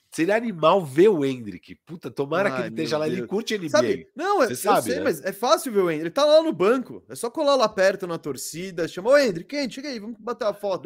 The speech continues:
Speaker 1: Não, não vamos falar disso, porque eu não quero ficar, passar meia hora criticando o Abel aqui, tá? O bom treinador Abel. O bom treinador Abel.
Speaker 2: <laughs>
Speaker 1: Eu não quero ficar aqui. <laughs>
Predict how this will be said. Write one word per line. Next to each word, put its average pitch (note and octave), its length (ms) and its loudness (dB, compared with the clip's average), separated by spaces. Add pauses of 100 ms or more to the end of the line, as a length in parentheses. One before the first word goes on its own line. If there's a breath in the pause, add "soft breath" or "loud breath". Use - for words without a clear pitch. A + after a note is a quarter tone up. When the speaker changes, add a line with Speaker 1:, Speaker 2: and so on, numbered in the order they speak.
Speaker 1:
Não, C4 120 -10
não C#4 120 -8
vamos F4 220 -4
falar F3+ 220 2
disso, A#2+ 420 -10
porque - 160 -12
eu E3+ 60 -6
não A3+ 80 -12
quero G#3 220 -6
ficar, - 240 -4
passar D#3+ 320 -2
meia E3 240 -2
hora D#3+ 160 2
criticando D3+ 480 -8
o - 20 -2
Abel A#2 360 -2
aqui, G2 260 -10
tá? F#2 360 -12
O F2+ 100 -16
bom C3 260 0
treinador B2 580 -4
Abel. E2+ 440 -6 (140)
O D#3+ 140 -20
bom G2 360 -4
treinador F2+ 460 -8
Abel. - 280 -4
Speaker 2:
<laughs> - 840 -4
Speaker 1:
Eu - 60 -10
não - 60 -12
quero B2 240 -2
ficar A2+ 200 -2
aqui. - 260 -8
<laughs> - 100 -20